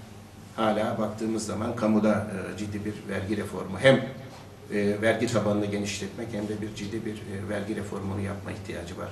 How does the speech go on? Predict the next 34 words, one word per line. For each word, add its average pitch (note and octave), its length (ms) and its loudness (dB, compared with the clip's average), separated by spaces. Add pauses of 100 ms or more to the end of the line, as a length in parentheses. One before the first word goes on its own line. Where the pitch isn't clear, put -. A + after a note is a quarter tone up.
(840)
Vergilerin A2+ 500 8
üçte A#2+ 320 2
ikisi C3 460 2 (320)
dolaylı G#2+ 400 6
vergi G#2 240 0 (100)
dediğimiz A2+ 320 -2
mal A#2 220 8
ve G#2+ 60 6
hizmet G2+ 340 2
üzerinden F#2+ 320 -2
alınan F#2 420 -4
vergiler. F#2+ 360 -6 (120)
Bunlar G2 160 2
aynı G2+ 180 2
zamanda F#2+ 340 -2
adaletsiz G2+ 540 0
olan F2+ 100 -6
da F2 340 -8
vergiler. F2 400 -8 (1000)
E, A#2 340 10
iş - 180 4
gücü C#3 240 6
piyasasında, B2+ 760 6 (500)
e, G#2+ 360 6 (140)
iş - 120 0
gücüne B2 300 4
katılım A#2 380 4
oranları G#2 380 4
yüzde A2+ 300 2
elli, G2+ 260 4
elli G2+ 240 4
bir, A2+ 100 4
elli G2+ 280 2
iki. G#2 260 -2